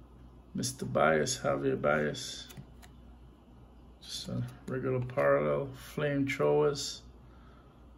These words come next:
of Mister Garrett Cole. Mister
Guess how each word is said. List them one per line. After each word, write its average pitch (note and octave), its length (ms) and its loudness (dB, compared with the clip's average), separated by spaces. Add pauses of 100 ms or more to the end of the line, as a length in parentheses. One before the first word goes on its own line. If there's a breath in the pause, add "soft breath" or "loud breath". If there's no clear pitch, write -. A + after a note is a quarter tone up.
(480)
of C3 240 -8
Mister B2 240 0
Garrett B2+ 380 2
Cole. D2 420 0 (1600 loud breath)
Mister A#2+ 800 0